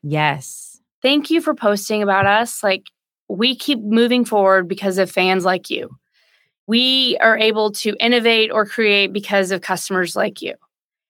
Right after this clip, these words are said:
Speaker 2: And it's just that feel good, surprise and delight.
Speaker 1: Being seen.
Speaker 2: Being seen.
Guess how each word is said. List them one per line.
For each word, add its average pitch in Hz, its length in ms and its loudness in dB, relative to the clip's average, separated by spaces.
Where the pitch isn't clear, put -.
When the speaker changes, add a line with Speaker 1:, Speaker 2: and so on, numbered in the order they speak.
Speaker 2:
And 233 160 2
it's 208 240 -2
just 233 300 0
that 185 300 2
feel 233 380 4
good, 208 540 4
surprise 202 720 0
and 220 80 -2
delight. 190 480 0
Speaker 1:
Being 175 240 0
seen. 139 520 -6
Speaker 2:
Being 311 240 4
seen. 262 540 -2